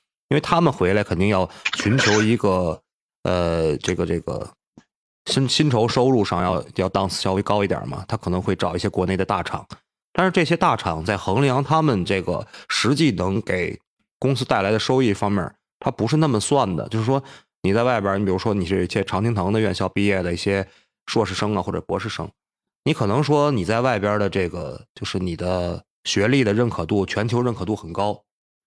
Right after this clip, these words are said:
但是我呢，其实是需要的是你实际工作中的一些，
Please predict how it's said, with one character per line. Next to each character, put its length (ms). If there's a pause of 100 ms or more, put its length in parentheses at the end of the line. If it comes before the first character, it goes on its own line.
(280)
但 140
是 80
我 320
呢， 320
其 160
实 140
是 240 (420)
需 200
要 200
的 100
是 140
你 160
实 240
际 160
工 240
作 160
中 160
的 100
一 60
些， 420